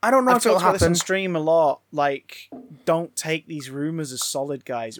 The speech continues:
Speaker 2: We disproved on our YouTube channel three years ago the existence of Arkham Insurgency,
Speaker 1: Yeah.
Speaker 2: which at that point had been rumored for months, to the point where it was like,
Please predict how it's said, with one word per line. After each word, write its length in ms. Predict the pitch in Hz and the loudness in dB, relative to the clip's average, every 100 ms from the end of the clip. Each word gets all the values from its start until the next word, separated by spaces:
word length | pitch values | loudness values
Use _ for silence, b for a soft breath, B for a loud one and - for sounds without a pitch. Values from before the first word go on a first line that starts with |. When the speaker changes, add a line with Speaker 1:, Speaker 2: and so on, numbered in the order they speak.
| - | -12
Speaker 2:
We 220 | 151 175 180 | -8 -6 -6
disproved 800 | 185 - - 165 143 120 110 | -8 -10 -8 -6 -4 -6 -12
on 160 | 127 123 | -10 -8
our 180 | 127 127 | -6 -6
YouTube 380 | 131 139 143 127 | -8 -10 -12 -14
channel 320 | 131 117 104 | -12 -12 -12
three 280 | - 135 120 | -14 -12 -10
years 300 | 123 123 120 | -8 -8 -10
ago 240 | 127 110 | -10 -10
the 160 | 110 113 | -10 -14
existence 640 | 117 123 - - 120 113 | -12 -12 -10 -10 -10 -10
of 80 | 110 107 | -12 -10
Arkham 380 | 117 - 113 | -10 -10 -12
Insurgency, 800 | 110 107 113 117 127 127 - 151 - b | -10 -10 -10 -10 -12 -14 -10 -12 -14 b
Speaker 1:
Yeah. 220 | 139 113 104 | -2 2 2
Speaker 2:
which 100 | - | 0
at 160 | 120 143 | -8 -6
that 240 | 135 - | -6 -6
point 360 | 170 156 120 110 | -4 -4 -4 -10
had 100 | 113 | -10
been 240 | 127 117 | -10 -8
rumored 420 | 131 139 131 107 | -8 -6 -6 -8
for 160 | - 104 | -12 -12
months, 520 | 110 135 107 101 - _ | -10 -8 -10 -10 -12 _
to 80 | - | -12
the 80 | 139 | -8
point 240 | 147 - | -8 -8
where 140 | 127 120 | -6 -6
it 40 | |
was 120 | 127 | -6
like, 320 | 123 113 - | -8 -8 -12